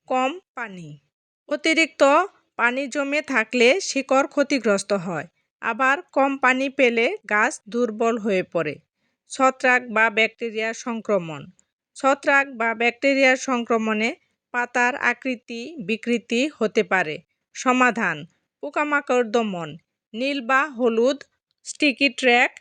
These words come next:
ব্যবহার করুন। নিম তেল পাঁচ মিলিলিটার পানি বা জৈব কীটনাশক স্প্রে করুন।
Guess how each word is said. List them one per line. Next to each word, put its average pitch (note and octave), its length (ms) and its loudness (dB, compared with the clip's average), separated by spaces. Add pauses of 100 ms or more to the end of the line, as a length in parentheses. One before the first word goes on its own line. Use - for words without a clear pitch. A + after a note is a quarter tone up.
(320)
ব্যবহার B3+ 540 2
করুন। F#3 380 -2 (520)
নিম C#4 340 2 (220)
তেল A3 300 4 (520)
পাঁচ C4+ 220 4 (120)
মিলিলিটার B3+ 800 0 (420)
পানি A#3 340 -10 (160)
বা A3 180 0 (120)
জৈব B3 320 0 (120)
কীটনাশক A#3 640 -2 (120)
স্প্রে - 420 -2
করুন। E3+ 340 -4